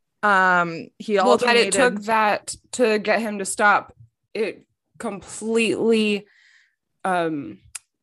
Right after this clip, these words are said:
Speaker 2: shows that he had no respect at
Speaker 1: Yeah.
Speaker 2: all for how you felt about what was happening.
Speaker 1: Oh, exactly.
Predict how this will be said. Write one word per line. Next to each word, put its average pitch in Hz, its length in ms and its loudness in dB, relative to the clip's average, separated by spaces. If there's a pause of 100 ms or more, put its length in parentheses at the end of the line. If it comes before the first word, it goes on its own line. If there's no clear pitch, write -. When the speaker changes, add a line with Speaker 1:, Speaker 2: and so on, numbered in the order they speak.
(640)
Speaker 2:
shows 202 600 2
that 190 140 0
he 214 120 0
had 196 180 2
no 240 580 0
respect 226 720 -2
at 208 220 -2
Speaker 1:
Yeah. 202 120 4
Speaker 2:
all 175 180 -2
for 180 540 -4
how 190 240 -8
you 180 220 -14
felt 165 400 -6
about 160 320 -6
what 170 180 -8
was 165 140 -10
happening. 165 320 0
Speaker 1:
Oh, 285 120 4
exactly. 220 760 -6